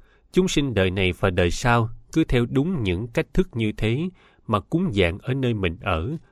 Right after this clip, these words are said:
thì được lợi ích như vậy. Địa Thần lại bạch Phật rằng:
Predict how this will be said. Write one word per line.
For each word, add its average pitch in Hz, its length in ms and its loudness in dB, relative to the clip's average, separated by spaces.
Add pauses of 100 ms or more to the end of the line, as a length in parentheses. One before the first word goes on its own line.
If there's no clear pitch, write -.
(120)
thì 107 140 -2
được 92 300 0
lợi 82 180 4
ích 185 260 0
như 104 160 0
vậy. 76 300 -2 (1700)
Địa 107 240 4
Thần 104 360 0 (100)
lại 95 140 2
bạch 107 220 0
Phật - 280 -4
rằng: 76 200 0